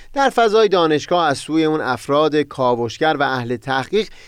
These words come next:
که باورمند به دیانت بهایی هم نیستند مورد سوال قرار گرفته باشم.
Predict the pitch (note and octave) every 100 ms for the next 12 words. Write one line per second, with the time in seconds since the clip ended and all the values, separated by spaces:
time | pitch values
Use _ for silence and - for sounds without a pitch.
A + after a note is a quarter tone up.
0 | - - A3+ G3 A3+ A3+ A3+ A3 A#3+ C4
1 | G#3+ D#3 B2+ C#3+ C3+ C3 B2+ C3 B2+ B2
2 | B2 C3 A#2+ B2 A#2+ B2+ C#3 C3+ A#2+ -
3 | G3 F#3+ D#3+ A#2+ G2 B2 B2 C3+ B2+ -
4 | A#2+ B2 G#2+ A2 G#2+ G2+ A2 G2+ - G#2
5 | G2 -